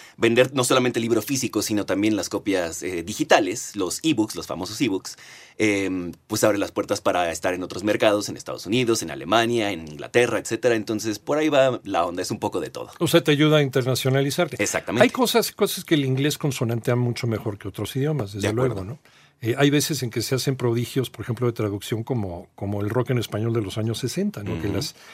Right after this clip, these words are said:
Speaker 2: las versiones en español son tan buenas como las en inglés, pero porque no trataron de traducirlo literalmente, sino que cambiaron muy bien y consonantea muy bien con la música.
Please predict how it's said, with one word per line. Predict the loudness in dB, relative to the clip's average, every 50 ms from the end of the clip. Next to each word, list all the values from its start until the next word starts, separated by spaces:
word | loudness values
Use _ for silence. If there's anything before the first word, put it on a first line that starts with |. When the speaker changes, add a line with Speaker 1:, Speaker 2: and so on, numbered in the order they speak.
| -20 -20 -20 -10 -4
Speaker 2:
las | -2 -2 0 0
versiones | 2 0 0 0 0 2 4 4 4 4 2 2 2
en | 0
español | 0 -2 -2 -2 0 0 0 0 -2
son | 0 0 0 0 0
tan | 2 4 4 4 4 4
buenas | 4 2 2 2 0 -2
como | -2 -2 -2 -2
las | -2 -2 0
en | 0
inglés, | 0 2 2 2 0 0
pero | 0 -2 -2 -2
porque | -4 -8 -12 -12 -14 -16 -6 -2
no | 0 0 2
trataron | 2 0 -4 0 2 2 2 2 2 0 0
de | -2 -4
traducirlo | -6 -8 -6 -6 -6 -4 -4 -4 -2 -2 -2
literalmente, | -2 -4 -4 -6 -4 -2 -2 0 0 -2 -2 -4 -6
sino | -8 -8 -10 -10
que | -12 -12
cambiaron | -12 -8 -8 -2 -2 0 0 0 -2
muy | -4 -6 -8 -6
bien | -6 -6 -6 -6 -8 -16 -20 -20 -12
y | -10 -8
consonantea | -2 0 0 2 2 0 0 0 2 2 2 2
muy | 4 4 4
bien | 2 2 0
con | 0 0 0
la | 2
música. | 2 0 0 -2 -4 -8 -12 -14